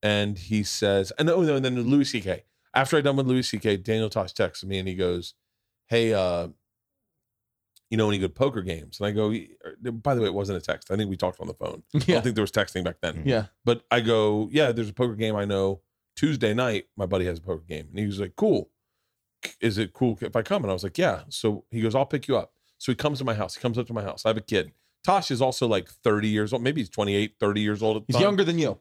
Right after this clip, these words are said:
Speaker 1: Young. He pro-, I'm sure he's gotta be younger than me. See how old Daniel Tosh is? And, um, and I have a kid. I'm living in an apartment. Tosh is making legit money.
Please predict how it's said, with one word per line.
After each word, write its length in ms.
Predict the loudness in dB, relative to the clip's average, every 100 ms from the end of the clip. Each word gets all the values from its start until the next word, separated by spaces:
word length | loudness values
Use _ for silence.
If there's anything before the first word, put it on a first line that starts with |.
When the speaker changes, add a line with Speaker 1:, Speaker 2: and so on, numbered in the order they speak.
| 2
Speaker 1:
Young. 220 | 2 2 -4
He 100 | -2
pro-, 160 | 0
I'm 80 | -2
sure 180 | 0 0
he's 140 | 0 0
gotta 180 | -2 0
be 60 |
younger 200 | -2 -2
than 140 | -6 -6
me. 220 | -8 -10 _ _
See 100 | -2
how 100 | 0
old 200 | 0 0
Daniel 200 | -2 -4 -4
Tosh 260 | -4 -2
is? 220 | -4 -6 -10 _ _ _
And, 220 | 2 4 4
um, 360 | 2 0 -2 -8 _ _ _ _ _
and 120 | 0 2
I 80 |
have 100 | 2
a 40 | 0
kid. 440 | -2 2 2 2 -2
I'm 100 | -2
living 220 | 0 2 0
in 60 |
an 80 | -2
apartment. 540 | -2 0 0 0 -4 -4
Tosh 320 | -2 0 0
is 120 | -4 0
making 480 | -2 -2 -6 -8 -14 _
legit 800 | -2 0 0 -4 -4 0 0 0
money. 320 | -6 -8 -12